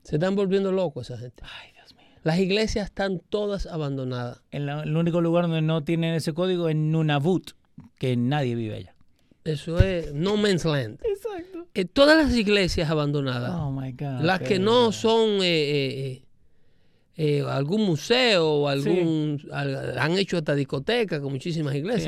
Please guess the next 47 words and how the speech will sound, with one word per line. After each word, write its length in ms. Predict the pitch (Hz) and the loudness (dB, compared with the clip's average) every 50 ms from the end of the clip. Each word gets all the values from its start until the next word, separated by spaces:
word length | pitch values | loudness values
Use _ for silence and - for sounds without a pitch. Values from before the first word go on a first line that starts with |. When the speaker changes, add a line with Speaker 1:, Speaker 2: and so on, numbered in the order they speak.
| 147 143 | -2 -2
Speaker 2:
Sí, 40 | 143 | -2
acá 80 | 147 139 | -2 -2
Speaker 1:
se, 60 | 120 | -4
Speaker 2:
no. 100 | 110 110 | -4 -4
Speaker 1:
se 140 | 107 156 147 | -4 -4 -4
la 160 | 143 135 131 | -4 -4 -4
compran 480 | - - 170 170 160 147 143 135 131 | -4 -4 -4 -2 -2 -4 -6 -6 -6
a 60 | 127 127 | -6 -6
la, 260 | 127 135 135 123 _ _ | -6 -8 -10 -14 _ _
Speaker 2:
Sí. 300 | - - 151 143 127 110 - _ _ - _ - - - - - | -2 0 2 2 2 0 -4 _ _ -20 _ -18 -16 -16 -14 -10
Speaker 1:
a 80 | - 135 | -8 -6
la, 540 | 127 127 123 123 120 120 120 123 139 131 135 - - _ _ _ _ - | -4 -4 -6 -6 -8 -10 -12 -12 -12 -14 -16 -18 -20 _ _ _ _ -12
a 60 | - 123 | -10 -10
las 100 | 117 - | -10 -8
parroquias, 500 | - - 117 117 175 196 - - 156 135 | -8 -8 -6 -4 -4 -4 -4 -6 -8 -8
las 120 | - - | -8 -10
compran, 540 | - - 208 240 240 190 - 160 143 139 139 | -8 -4 -4 -2 -2 -4 -6 -8 -8 -8 -10
eh, 200 | 143 147 147 - _ - | -10 -12 -14 -16 _ -20
eh, 140 | 165 160 - | -20 -18 -14
o 120 | - 165 165 | -12 -12 -10
sea, 300 | - - 202 180 160 - _ _ _ _ _ _ _ _ _ _ _ _ _ _ _ _ _ | -6 -4 -4 -4 -4 -6 _ _ _ _ _ _ _ _ _ _ _ _ _ _ _ _ _
la 280 | - 156 165 180 190 196 | -4 -2 0 0 0 0
destrucción 920 | 202 208 - - 196 190 - - - 240 254 269 277 285 277 269 262 240 - _ _ _ - | 0 -2 -4 -4 -6 -6 -6 -6 -4 -2 0 2 2 2 2 2 0 -4 -6 _ _ _ -8
<clears throat> 180 | - - - - | -6 -6 -4 -4
es 100 | 196 190 | -4 -2
como 280 | - 285 262 262 220 | -2 0 0 0 2
para 220 | 185 208 185 - 165 | 2 2 2 2 0
tú 140 | - 226 233 | 0 0 0
agarrar 340 | 226 226 196 196 220 226 | 0 0 0 2 2 2
la 140 | 226 202 175 | 2 2 0
Biblia, 380 | 165 202 220 202 196 190 180 170 | 2 0 0 0 0 2 0 0
aferrarte 640 | 143 - 170 151 139 160 185 220 254 254 247 247 226 | 0 0 -2 0 2 4 6 6 4 4 6 4 6
a 100 | 233 247 | 6 6
ella, 200 | 262 226 208 180 | 6 6 4 2
porque 200 | 180 175 175 185 | 2 0 0 2
es 40 | 202 | 4
que 40 | 254 | 4
es 40 | 254 | 4
una 180 | 277 285 269 | 6 6 4
Speaker 2:
Ujú. 80 | 233 226 | 4 4
Speaker 1:
predicción, 920 | 226 233 226 208 208 175 - - - - 294 330 349 349 294 202 156 143 151 | 2 2 2 2 2 0 0 -4 -6 -2 -2 0 0 2 0 0 0 0 -2
es 100 | 170 175 | -2 -2
como 260 | - 262 240 262 240 | -2 -2 -2 -2 -2
que 140 | - 240 220 | -2 -4 -4
tú 240 | - - 269 254 226 | -2 -2 -2 0 2
dices, 360 | 254 254 220 - 311 302 - | 0 0 0 0 -2 -2 -2
"Sí, 160 | - - 427 | -4 -4 -4